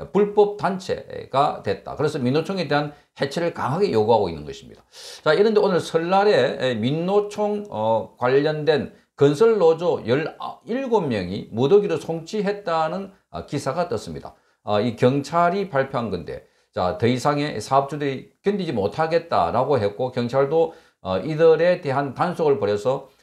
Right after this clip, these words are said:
건설 노조원 열일곱 명을 송치한 것으로 이렇게 발표가 되었습니다. 자, 주로, 어, 이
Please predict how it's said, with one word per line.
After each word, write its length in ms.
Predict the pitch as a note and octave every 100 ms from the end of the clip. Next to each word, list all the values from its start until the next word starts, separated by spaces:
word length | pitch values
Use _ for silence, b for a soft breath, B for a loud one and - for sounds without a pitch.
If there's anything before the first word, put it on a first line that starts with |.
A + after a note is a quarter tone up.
| b
건설 420 | - B2+ D3+ E3
노조원 640 | C3+ G#2 G#2+ C#3 C#3 D#3+ A#2+
열일곱 460 | C#3+ C#3+ A3 F3
명을 340 | F#2+ D#2 A#1+ -
송치한 460 | F2+ B2 B2 C#3 C3+
것으로 360 | A#2+ - E2 -
이렇게 320 | A#2 A#2+ C#3
발표가 320 | - G2+ F#2 D2+
되었습니다. 440 | D2 - A#1+ - _ _ _ B B B B B
자, 380 | - A2+ G#2 G2
주로, 360 | - E3 F3+ F3
어, 280 | A#2 A#2 A#2
이 80 | C3